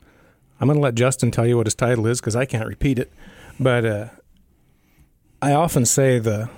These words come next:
the strength I bring to the table as a banker is not necessarily what I know, it's who I know.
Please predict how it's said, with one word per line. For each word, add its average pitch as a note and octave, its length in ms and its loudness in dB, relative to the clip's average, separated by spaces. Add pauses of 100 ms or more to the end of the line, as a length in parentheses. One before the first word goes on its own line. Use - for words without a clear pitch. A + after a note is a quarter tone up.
(840)
the B2 100 -2
strength D#3+ 440 0
I C3+ 60 2
bring C#3 200 0
to C3 60 0
the G#2+ 80 -6
table B2+ 320 0
as G#2+ 100 -2
a G#2 40 -2
banker B2 360 -2
is G#2+ 100 -2
not B2 160 0
necessarily C3 600 0
what A#2 200 0
I C3+ 120 2
know, C3+ 320 2
it's - 180 -8
who C3+ 220 2
I C3+ 100 2
know. C3+ 300 0